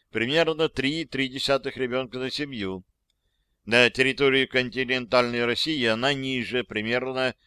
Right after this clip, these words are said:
два, два целых три десятых ребенка на семью в различных регионах. Такой уровень рождаемости выше минимально необходимого для поддержания численности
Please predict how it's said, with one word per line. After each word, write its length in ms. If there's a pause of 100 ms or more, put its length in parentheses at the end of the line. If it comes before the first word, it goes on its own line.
(340)
два, 680 (280)
два 400
целых 420
три 200
десятых 540
ребенка 460
на 120
семью 500 (280)
в 60
различных 720
регионах. 680 (720)
Такой 380
уровень 440
рождаемости 920 (480)
выше 500
минимально 640
необходимого 840
для 140
поддержания 840
численности 920